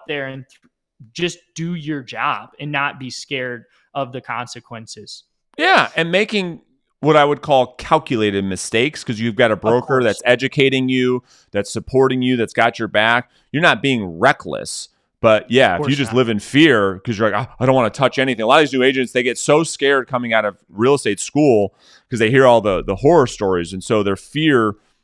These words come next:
Speaker 2: levels are really high. So they've gotta be with a broker that they know has their back. Number nine on the list is marketing support. So
Speaker 1: Mm.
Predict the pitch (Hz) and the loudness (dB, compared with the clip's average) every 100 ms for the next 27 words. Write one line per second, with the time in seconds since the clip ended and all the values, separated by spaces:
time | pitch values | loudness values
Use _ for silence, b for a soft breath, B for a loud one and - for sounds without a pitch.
0 | _ 123 110 107 104 104 104 117 101 113 | _ -2 0 0 0 -2 -2 -2 -2 2
1 | 135 113 101 104 - 98 95 123 139 139 | 4 4 2 -2 -6 -8 -2 0 2 0
2 | 110 104 104 104 107 98 92 95 95 98 | -2 -4 -4 -4 -4 -6 -6 -4 -2 0
3 | 101 95 92 95 90 85 85 78 78 69 | 0 -2 -6 -2 -2 -4 -12 -6 -4 -4
4 | _ b b b 135 175 165 143 156 165 | _ b b b 0 4 4 4 4 2
5 | 175 180 202 151 117 123 135 147 143 120 | 2 2 0 -2 -4 0 4 4 2 -4
6 | 107 - 107 - 95 76 - _ _ _ | -4 -6 -10 -8 -6 -6 -8 _ _ _
7 | b b - 127 123 117 131 120 | b b 2 4 4 2 -4 -16